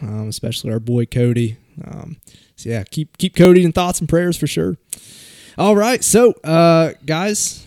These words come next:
we got a, uh, a good topic for this week. Um, Nelson, uh, Nelson kinda brought it up, and we thought we would, um, you know, just kinda, I guess, dabble in it.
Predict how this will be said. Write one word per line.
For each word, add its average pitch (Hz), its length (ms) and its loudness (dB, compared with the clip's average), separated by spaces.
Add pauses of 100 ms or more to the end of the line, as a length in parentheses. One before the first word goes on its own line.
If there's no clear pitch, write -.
(120)
we 131 120 -4
got 151 280 -4
a, 143 240 0
uh, 123 180 -4
a 127 40 -6
good 131 220 -4
topic 139 480 -6
for 131 360 0
this 127 380 -4
week. 151 480 -6 (340)
Um, 117 440 -8 (720)
Nelson, 143 520 -2
uh, 123 180 -6
Nelson 151 280 -4
kinda 143 220 -6
brought 135 240 -2
it 120 100 -4
up, 139 220 -6
and 113 240 -12
we 117 100 -10
thought 117 300 -10
we 123 120 -4
would, 113 340 -4 (480)
um, 107 420 -8 (680)
you 160 100 -8
know, 135 140 -2
just 214 200 -6
kinda, 156 540 0 (1000)
I 139 140 -8
guess, 139 260 -2
dabble 135 640 -2
in 135 180 0
it. - 220 -4